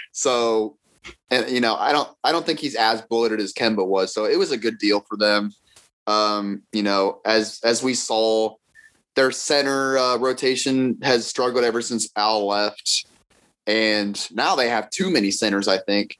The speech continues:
because Rob Williams is kind of like one of those guys that's on the line of being a bad starter, but a too good of a bench player. So it's like, you don't really know what to do with him. Um,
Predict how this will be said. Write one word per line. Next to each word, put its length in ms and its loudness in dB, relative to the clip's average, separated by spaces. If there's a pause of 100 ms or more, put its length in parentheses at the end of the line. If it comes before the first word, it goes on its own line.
(520)
because 640 -2
Rob 360 -2
Williams 440 0
is 100 -10
kind 280 0
of 120 -2
like 360 0
one 160 -2
of 60 2
those 200 0
guys 400 0
that's 200 -16
on 200 0
the 80 0
line 420 2
of 220 0
being 440 2
a 80 -2 (120)
bad 260 2
starter, 440 0
but 200 0
a 140 0 (140)
too 220 0
good 220 -2
of 140 0
a 400 0 (360)
bench 300 2
player. 480 0 (540)
So 240 0
it's 120 -2
like, 180 -4
you 60 -2
don't 140 0
really 220 2
know 260 0
what 220 0
to 100 -10
do 180 0
with 160 -2
him. 420 0
Um, 520 0